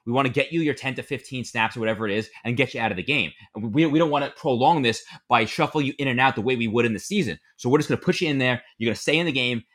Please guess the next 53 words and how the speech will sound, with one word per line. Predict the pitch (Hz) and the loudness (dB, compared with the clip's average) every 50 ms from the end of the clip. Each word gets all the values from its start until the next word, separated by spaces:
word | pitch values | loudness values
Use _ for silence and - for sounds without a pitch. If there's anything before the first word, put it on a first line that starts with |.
| _ _ | _ _
You, | 101 113 | -6 -4
you're, | 110 107 117 113 | 0 2 2 2
you're | 107 107 113 117 | 2 2 2 2
healthy. | 143 165 160 - 143 | 2 2 2 0 -2
You're | 123 117 | -2 0
fine. | - 165 143 143 139 | 2 2 2 2 2
You're | 123 117 | 0 2
young. | 127 131 131 131 123 - - _ - | 2 4 2 2 0 -4 -10 _ -6
And | 113 120 | -4 -2
then, | 127 123 127 101 - | -2 -2 -4 -4 -4
then | 127 131 | -4 -2
we'll | 127 120 | -2 -2
pull | - 143 139 123 | -2 -2 0 2
you | 120 | 4
out." | 127 127 82 - - - _ _ _ _ _ _ _ _ _ _ 113 | 4 2 2 0 -4 -14 _ _ _ _ _ _ _ _ _ _ -18
So | 120 - - 151 | -12 -4 -2 0
I | 127 | 0
don't | 120 156 175 160 123 | 2 0 0 -2 -4
think | 170 147 120 60 - | -6 -8 -6 -4 -2
there's, | 131 131 117 - - _ _ - | -2 -2 -2 -6 -12 _ _ -10
I, | 113 117 - | -8 -4 -2
I | 135 | -2
still | 131 - - 180 185 190 | -2 0 0 0 0 2
think | - 185 175 151 | 0 -2 -2 0
that | 147 | 0
we're | 135 135 | 0 -2
looking | 135 - - 135 | -2 -4 -6 -6
at | 120 | -6
a | 107 | -6
scenario | - - 120 117 120 120 117 113 | -6 -8 -6 -4 -2 -2 -2 0
where | 107 101 107 107 104 - - _ _ _ - | 0 0 0 0 -2 -4 -8 _ _ _ -2
Evans' | 110 127 131 139 107 110 - | 0 0 0 0 -2 -6 -6
snap | - 120 110 117 117 | -2 0 0 0 0
share | - - 143 135 120 | -2 -6 -6 -4 -4
is | 104 - - - | -6 -6 -10 -10
more | 107 107 | -8 -8
in | 110 98 | -8 -8
the | |
fifty | - 123 - 101 | -10 -12 -14 -12
percent | 95 107 - - 110 - | -14 -12 -10 -10 -10 -8
range. | - 123 135 151 151 - - _ _ _ | -8 -8 -8 -8 -8 -10 -14 _ _ _
So | - - | -4 -2
I | 131 | 0
like | 139 147 180 202 202 | 2 2 2 2 2
him, | 143 98 - - | -2 -10 -10 -6
and | 131 127 | -2 0
I | 123 131 | 0 2
do, | 127 180 196 151 120 | 4 4 4 4 4
and | 113 | 2
I | 110 123 | 0 0
wanna | 127 139 170 175 147 | 0 0 0 -2 0
draft | 120 147 170 180 - - | 2 2 2 2 0 -4
him, | 117 98 | -6 -8